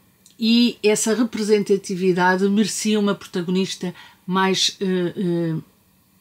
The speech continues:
mais, eh, amadurecida e uma protagonista que não tivesse este tipo de comportamento em alguns aspectos. No entanto, é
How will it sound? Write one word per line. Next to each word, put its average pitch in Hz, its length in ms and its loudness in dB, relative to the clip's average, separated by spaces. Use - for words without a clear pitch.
mais, 196 580 0
eh, 180 320 0
amadurecida 208 840 -2
e 220 80 -4
uma 220 160 0
protagonista 208 680 -6
que 202 160 -12
não 214 160 -4
tivesse 202 520 -4
este 190 340 -10
tipo 185 580 -14
de 196 200 -6
comportamento 185 640 -8
em 180 80 -4
alguns 165 340 -4
aspectos. - 600 -12
No 330 200 0
entanto, 180 680 -2
é 262 360 0